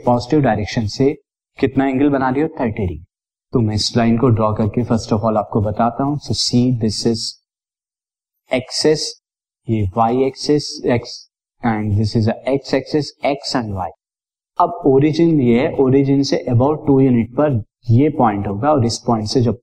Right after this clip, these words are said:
पास हो रही है लाइन like this, and वो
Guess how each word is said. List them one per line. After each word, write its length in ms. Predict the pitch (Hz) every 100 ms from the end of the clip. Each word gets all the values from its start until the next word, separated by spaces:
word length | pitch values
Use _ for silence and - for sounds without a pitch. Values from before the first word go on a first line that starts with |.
| -
पास 280 | 135 151 -
हो 80 | 127
रही 120 | 95 92
है 100 | 90
लाइन 260 | 104 135 117 110
like 280 | 85 - -
this, 200 | - - - _ _ _ _ _ _ _ _ _ _ _ _ _ _ _ _ _ _ _ _ _ _ -
and 240 | 151 151
वो 160 | 160